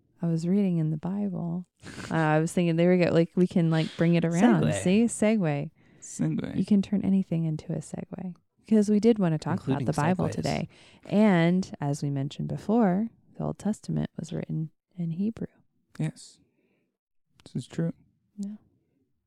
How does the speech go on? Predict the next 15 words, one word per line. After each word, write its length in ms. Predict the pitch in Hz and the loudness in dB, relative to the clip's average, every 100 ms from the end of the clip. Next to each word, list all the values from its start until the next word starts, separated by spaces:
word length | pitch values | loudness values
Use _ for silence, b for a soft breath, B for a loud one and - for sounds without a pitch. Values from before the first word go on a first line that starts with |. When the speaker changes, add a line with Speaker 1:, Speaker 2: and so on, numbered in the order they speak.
| _ _ _ _ - | _ _ _ _ -8
Speaker 1:
And 400 | 180 208 185 160 | -4 -2 -2 -4
the 180 | 175 160 | -4 -4
verse 360 | 165 185 - | -2 -4 -6
that 180 | - 165 | -8 -6
I 300 | 160 160 165 | -4 -4 -6
wanted 320 | 190 165 160 156 | -4 -2 -2 -6
to 60 | |
bring 240 | - 156 - | -8 -6 -6
up 200 | - 202 | -6 -10
today 480 | - 190 165 - 170 - _ _ _ _ _ _ _ - | -10 -10 -8 -10 -12 -14 _ _ _ _ _ _ _ -6
is 160 | 170 | -2
in 120 | 156 | -2
the 120 | 156 156 | -2 -2
Old 180 | 160 165 | -6 -8
Testament. 560 | - 226 - - - | -10 -12 -14 -16 -16